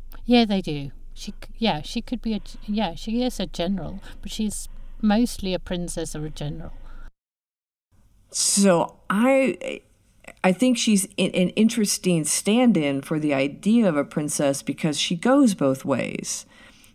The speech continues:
Speaker 2: That she is a strong female character, yet she's, we've still labeled her the princess with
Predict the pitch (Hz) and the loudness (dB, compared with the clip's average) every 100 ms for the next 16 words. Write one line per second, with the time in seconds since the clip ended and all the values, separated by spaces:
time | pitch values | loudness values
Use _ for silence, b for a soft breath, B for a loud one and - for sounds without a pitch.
0 | b 165 165 175 151 262 - _ _ _ | b -4 0 2 2 2 -4 _ _ _
1 | _ _ - 180 214 214 185 175 - 151 | _ _ 0 4 6 4 2 0 0 0
2 | 147 147 - 147 139 135 - 139 135 135 | 0 -2 -2 0 0 0 0 0 0 0
3 | 139 135 - - 160 156 139 - B B | -2 -2 -4 0 2 2 2 -2 B B
4 | B - - 160 175 170 165 - 208 180 | B -2 0 2 2 2 2 2 4 4
5 | 156 160 180 170 160 147 151 139 131 123 | 4 4 4 4 0 0 0 0 2 0
6 | 117 135 - 170 160 151 135 131 - 135 | -2 -4 0 0 2 2 2 0 -2 -4